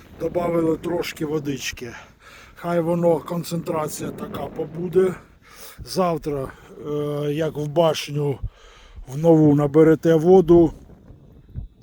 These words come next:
то в цієї башні відкриєте кран, хай набереться десь, може, половина її, і потім закриєте. Хай постоїть ще трошки, ну, може, там до вечора,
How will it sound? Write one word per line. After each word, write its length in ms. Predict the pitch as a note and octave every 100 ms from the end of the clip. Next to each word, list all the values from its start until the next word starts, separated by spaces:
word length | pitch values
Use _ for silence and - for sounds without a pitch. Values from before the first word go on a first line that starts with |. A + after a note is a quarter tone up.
| - -
то 220 | E3 D#3+
в 220 | D3 - -
цієї 460 | - E3 E3 D#3+
башні 580 | C3 D3 C#3+ - C#3 C3+
відкриєте 760 | C#3 D3+ - E3+ E3 D#3 D#3+ D#3
кран, 520 | - F3+ F#3+ F3+ C3+ - - _ - - _
хай 280 | - E3 D#3
набереться 680 | D#3 C#3 D#3 D#3 C#3+ - B2
десь, 340 | C3+ - -
може, 380 | C#3+ B2 A#2 A#2 A2 -
половина 560 | D3 C#3+ D3+ F3+ F#3 E3+
її, 540 | D#3+ D#3 D3+ D3 C#3 - - - - - - -
і 280 | F#3+ G3+ G3 - -
потім 420 | G#3 F#3+ F3+ D#3
закриєте. 960 | F#3 F#3 F3+ F3+ D3+ C3 A#2 A#2+ A2 G#2+ - _
Хай 280 | - E3+ D#3+
постоїть 680 | D#3+ D3+ - E3+ D#3 D3 -
ще 280 | - - F3
трошки, 520 | F3+ F#3 F3+ - A3+
ну, 100 | A#3
може, 260 | D#3+ C3+
там 200 | C3 C3
до 140 | B2+ C#3+
вечора, 580 | C3+ B2+ - B2 A#2+